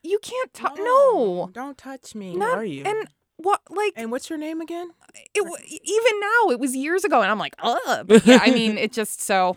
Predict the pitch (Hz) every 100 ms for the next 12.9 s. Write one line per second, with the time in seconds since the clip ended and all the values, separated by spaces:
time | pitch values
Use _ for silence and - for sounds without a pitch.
0 | _ 196 165 143 - _ 196 247 262 254
1 | - 240 220 214 240 254 220 233 240 254
2 | 220 214 214 - 185 196 208 202 190 185
3 | 180 175 175 180 165 113 - 196 202 190
4 | 190 190 180 196 180 - 180 185 180 175
5 | 170 156 - 175 160 - 233 233 180 170
6 | _ _ 175 - 208 196 185 175 175 -
7 | - - - _ _ _ _ _ - -
8 | 170 160 - - - - - - 214 269
9 | 180 170 143 139 143 147 143 135 _ _
10 | 170 196 127 _ - - - 170 202 240
11 | 175 143 147 _ _ _ - _ _ _
12 | _ - 165 208 180 175 165 147